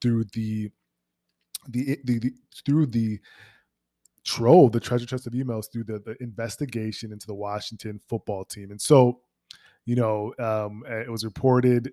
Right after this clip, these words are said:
that Gruden first, you know, criticized DeMaurice Smith, who is the head of the N F L P A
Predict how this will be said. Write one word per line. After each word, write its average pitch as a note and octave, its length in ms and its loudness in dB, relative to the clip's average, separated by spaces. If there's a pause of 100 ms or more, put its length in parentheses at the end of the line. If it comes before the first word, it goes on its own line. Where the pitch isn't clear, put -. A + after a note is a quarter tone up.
that A2 360 -8
Gruden A#2 380 -6 (100)
first, A2 460 -10 (260)
you G#2+ 80 -14
know, G2+ 120 -14
criticized G#2+ 1040 -8 (140)
DeMaurice G#2+ 420 -8
Smith, D3 480 -2 (380)
who F#3 160 2
is C#3 80 -2
the C#3 80 0
head C3+ 260 -2
of C3 60 -4
the A#2+ 120 -8
N A#2 140 -4
F A#2+ 160 -8
L A2+ 120 -4
P A2+ 280 -10
A G#2 240 -8